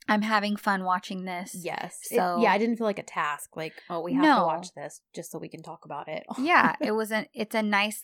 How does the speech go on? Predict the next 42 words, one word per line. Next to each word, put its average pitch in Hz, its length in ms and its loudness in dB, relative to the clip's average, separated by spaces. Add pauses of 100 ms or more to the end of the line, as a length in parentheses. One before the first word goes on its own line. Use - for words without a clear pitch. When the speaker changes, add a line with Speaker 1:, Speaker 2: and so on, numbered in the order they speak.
(120)
Speaker 1:
light 190 460 -2
show. 180 580 0
Speaker 2:
Mm-hmm. 175 460 -4
Speaker 1:
So 175 520 -2
I 185 140 -8
think 185 280 -12
that's, - 420 -8 (120)
that, 185 200 -8
that'll 185 220 -2
be 190 120 -12
fun 180 300 -8
for 185 120 -10
the 196 100 -8
summer. 185 440 -4 (100)
Speaker 2:
I 175 80 -10
do 185 140 -16 (100)
too. - 80 -14 (120)
Speaker 1:
Um, 185 460 -6 (320)
and 196 140 -14
I 190 220 -16
think, 214 240 -10 (260)
yeah, 349 240 6
I 208 80 -4
think 247 200 -4
it'll 262 120 -6
be 254 120 -8
a 247 100 -16
fun 240 240 -10 (160)
summer 208 300 -12
watch. - 440 -16
Speaker 2:
I 208 80 -8
do 208 180 -6
too. 190 180 -4 (300)
Oh, 226 100 10
I 233 80 10
remember 269 260 6
what 262 100 6
I 226 60 0
was 220 100 -4
gonna - 180 -14
<laughs> - 800 -18
say. 302 80 -10